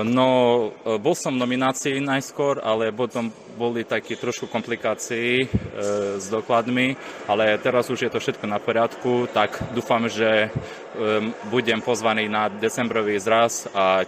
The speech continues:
veľmi sa teším. A chcel by som určite <laughs> si zahrať.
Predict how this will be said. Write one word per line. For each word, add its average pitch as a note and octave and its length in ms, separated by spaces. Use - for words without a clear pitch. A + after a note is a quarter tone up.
veľmi G#2+ 240
sa F#2+ 160
teším. F#2+ 400
A F#2+ 320
chcel A#2+ 240
by G#2+ 80
som G#2+ 240
určite G#2+ 400
<laughs> - 260
si - 140
zahrať. F2+ 420